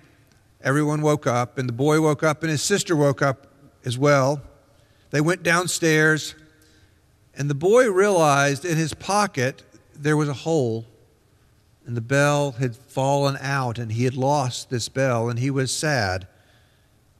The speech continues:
But it was Christmas morning, and there were presents, and so he, they all opened them.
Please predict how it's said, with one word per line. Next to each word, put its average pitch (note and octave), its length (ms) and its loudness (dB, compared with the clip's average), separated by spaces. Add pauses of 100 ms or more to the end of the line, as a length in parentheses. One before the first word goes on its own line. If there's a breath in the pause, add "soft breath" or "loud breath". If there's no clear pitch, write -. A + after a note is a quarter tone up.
But D3+ 140 2
it D#3+ 100 -4
was D#3 260 0
Christmas D#3 460 -6
morning, C#3+ 340 -2
and C#3 140 -2
there C#3+ 100 0
were C#3 200 0
presents, B2+ 540 -2
and C#3 140 -2
so C#3+ 240 0
he, C#3+ 360 0 (1400 soft breath)
they B2+ 140 -2
all C#3 440 0
opened C3 360 0
them. A#2 320 -6